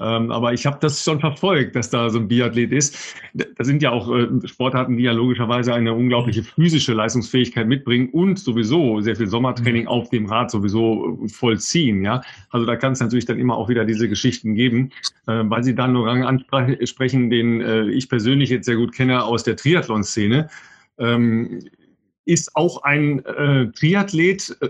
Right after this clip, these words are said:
Speaker 1: in der Lage, was die, äh, Wattleistung und, äh, auch sicher das, äh, das, das Handling eines Rades angeht, äh, auch mal so einen Sprung zu machen?
Speaker 2: Ähm, durchaus ja. Beim Triathleten, ähm,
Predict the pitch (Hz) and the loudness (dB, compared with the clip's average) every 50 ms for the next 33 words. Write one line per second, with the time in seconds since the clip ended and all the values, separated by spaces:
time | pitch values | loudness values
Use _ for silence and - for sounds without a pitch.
0 | - _ - 143 147 143 127 120 113 113 123 143 165 160 180 180 180 180 180 175 | -6 _ -2 0 2 2 2 2 2 2 2 2 2 2 2 2 2 2 0 -2
1 | - 131 139 143 139 - - - 123 113 113 123 123 123 123 120 120 - - 110 | -2 -2 -2 -2 -2 -4 -4 -4 -4 -2 0 2 2 2 2 2 2 0 -2 -2
2 | 110 104 92 107 143 147 - 165 156 160 165 156 - 170 170 160 160 160 156 - | -4 -2 -2 -2 -4 -2 -2 -2 -2 -2 -2 -2 -2 -2 0 0 0 -2 -2 0
3 | 123 131 127 123 - - - 123 117 113 107 - - 127 127 127 113 127 127 143 | 2 2 2 2 0 -2 -2 0 0 0 -2 -4 -6 -6 -6 -6 -4 -4 -2 -2
4 | 135 - 123 113 - - 127 123 117 110 117 101 - - 117 - - 120 139 190 | -2 -2 -2 -4 -4 -4 -4 -4 -2 -2 -4 -6 -6 -8 -8 -6 -2 0 0 0
5 | 208 - 151 123 117 113 110 104 113 113 120 160 160 135 127 107 120 117 107 107 | 0 0 -2 -2 -2 -2 -2 -4 -2 -2 -2 -2 -2 -2 -2 -2 -2 -2 -2 0
6 | 120 135 147 139 - - 113 120 - - - 160 147 151 151 143 139 147 151 151 | 0 -2 -2 -4 -6 -6 -6 -6 -6 -6 -6 -6 -4 -2 -2 -2 -2 -4 -4 -6
7 | - - 147 160 160 160 - 156 160 160 160 202 220 - _ _ _ _ _ _ | -6 -4 -4 -4 -4 -6 -6 -6 -4 -4 -6 -6 -8 -12 _ _ _ _ _ _
8 | _ _ _ _ _ _ _ _ _ _ _ _ _ _ _ _ _ _ _ - | _ _ _ _ _ _ _ _ _ _ _ _ _ _ _ _ _ _ _ -8
9 | - 139 127 127 127 127 127 127 123 123 _ _ _ - 135 131 131 185 208 - | -4 -2 0 0 2 2 2 0 0 -2 _ _ _ 2 2 2 2 0 -4 -12
10 | - _ - 156 190 180 170 156 131 - - 123 117 113 135 185 214 190 - _ | -6 _ 0 0 2 2 0 0 -2 -2 0 0 2 2 2 2 0 -2 -6 _
11 | - - - - - 135 131 131 120 - - 147 160 185 190 185 - - - - | -18 -14 -14 -6 -4 -2 -2 -2 -4 -6 -2 0 2 2 0 0 -4 -12 -10 -6
12 | 156 139 143 151 170 196 190 - 190 196 202 - - - - - - - - - | -4 -2 0 0 0 0 0 0 2 2 2 2 0 -4 -6 -10 -20 -18 -18 -18
13 | - - - - - - 139 139 143 143 143 143 143 147 143 143 143 139 135 123 | -18 -20 -20 -8 -4 -2 0 0 0 0 0 0 0 0 0 0 -2 -4 -4 -8